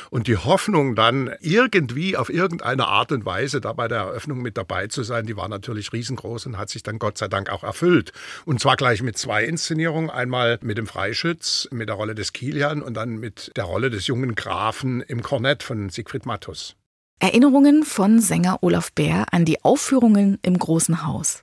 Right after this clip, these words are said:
Speaker 2: Er hat uns von der Semperoper und von der Zeit vor und nach der Wiedereröffnung gesprochen. Am dreizehnten Februar neunzehnhundertfünfundachtzig dann die erste Premiere nach dem Wiederaufbau.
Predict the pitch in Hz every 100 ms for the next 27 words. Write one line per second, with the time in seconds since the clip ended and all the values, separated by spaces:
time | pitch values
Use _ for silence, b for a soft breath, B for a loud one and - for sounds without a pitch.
0 | _ - 285 302 - 294 339 - - 180
1 | 170 160 208 320 277 247 285 285 339 330
2 | _ - 349 - 311 277 254 - 180 175
3 | - - - - - 165 175 311 453 _
4 | _ _ _ 214 285 - 254 247 165 -
5 | - 165 151 151 147 175 - - 160 156
6 | - - 139 - 175 - _ _ - 190
7 | 180 185 226 214 185 - 262 294 311 196
8 | 190 196 190 175 160 - 175 156 - 214
9 | - - 254 - - 175 202 170 135 139
10 | 190 - 233 - 190 160 160 160 165 156
11 | - 165 151 147 147 - - - 131